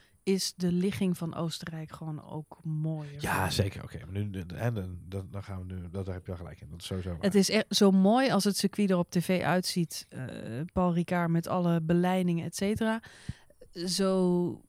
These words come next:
Speaker 1: pff, nou, dodgy is het, <laughs> zeg maar, eh, achter de tribunes. Het is echt
Speaker 2: Ja.
Speaker 1: gewoon een zandbak met rotsen en en allemaal boom-,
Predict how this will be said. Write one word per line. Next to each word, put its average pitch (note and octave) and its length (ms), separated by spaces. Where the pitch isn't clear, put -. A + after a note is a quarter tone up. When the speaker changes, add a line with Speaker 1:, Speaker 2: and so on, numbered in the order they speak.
Speaker 1:
pff, - 360
nou, F3 380
dodgy A#3 520
is A3 240
het, A3 220
<laughs> A#3 40
zeg G#3+ 180
maar, A3+ 400
eh, E3+ 280
achter G#3+ 460
de G3+ 160
tribunes. F3+ 920
Het F3+ 180
is G3 140
echt - 200
Speaker 2:
Ja. B2 100
Speaker 1:
gewoon G3 160
een F#3 180
zandbak G3 720
met F3 180
rotsen F#3 840
en D#3+ 200
en F#3 60
allemaal F3 340
boom-, G3+ 340